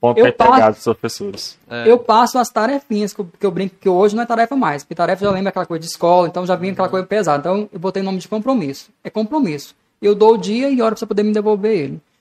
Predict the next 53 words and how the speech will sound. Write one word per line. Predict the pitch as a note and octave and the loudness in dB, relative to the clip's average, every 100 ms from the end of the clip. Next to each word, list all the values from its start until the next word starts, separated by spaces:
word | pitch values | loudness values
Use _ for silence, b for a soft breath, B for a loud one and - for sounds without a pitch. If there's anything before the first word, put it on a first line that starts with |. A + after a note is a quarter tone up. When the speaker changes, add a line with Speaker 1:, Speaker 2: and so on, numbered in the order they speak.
| _ | _
Speaker 2:
Então, | C4 C#4+ | 2 2
eu | |
escolho | D4+ B3+ C4 | 4 4 4
um | B3+ | 4
tema | A3 G3+ F#3+ | 0 0 0
lá, | G3+ | 0
em, | G3 G3 - _ _ - - | 0 -2 -4 _ _ -18 -8
é, | F3+ E3+ E3 - _ _ | -6 -4 -6 -10 _ _
eu | - | -12
tô | E3+ | -6
me | E3+ | -4
aventurando | D#3+ E3+ F3 E3+ | -4 -4 -4 -4
muito | F#3+ G3 | -4 -6
esse | - | -6
ano | E3+ D#3+ | -8 -4
agora, | D#3 D3+ - b b b | -4 -4 -8 b b b
é, | D#3 D3+ C#3+ | -8 -6 -6
fazendo | D3+ D#3+ D3 | -4 -2 0
live, | D3 F3+ | 2 0
coisa | D#3 C#3+ | -2 -4
que | |
eu | D#3 | -4
nunca | E3+ | -6
tinha | E3 | -8
feito | - D#3 | -6 -6
live. | B2+ D3 E3 E3 E3+ | -6 -8 -8 -14 -16
Só | D#3 | -12
que | E3 | -10
a | |
gente | D#3+ | -6
faz | E3 D3+ | -6 -4
live | D#3 D3+ | -4 -4
só | F#3+ | -6
pro | F#3+ | -8
nosso | F3 E3 | -10 -8
grupo | D#3 E3+ | -8 -6
ainda, | D#3 D#3+ | -4 -4
por | D#3+ D#3+ | -4 -10
enquanto, | D#3 D3+ D#3+ E3 G#2+ | -8 -6 -6 -8 -8
Speaker 1:
Aham. | G2+ | -4
Speaker 2:
porque | D#3+ D#3+ | -2 -4
Speaker 3:
É | |
melhor. | B2+ C3 A#2 A#2 | -6 -10 -8 -8
Speaker 2:
é | |
uma | D#3+ | -6
coisa | F3 E3+ | -4 -6
muito | F3+ | -8
particular. | F3 - - D3 F3 G3 _ _ _ - | -10 -12 -6 -4 -4 -8 _ _ _ -4
Lá | |
a | B3 | -2
gente | - | -2
discute | A#3 - C4 - | -8 -8 -10 -8
tudo. | A#3+ B3+ A#3+ | -4 -4 -6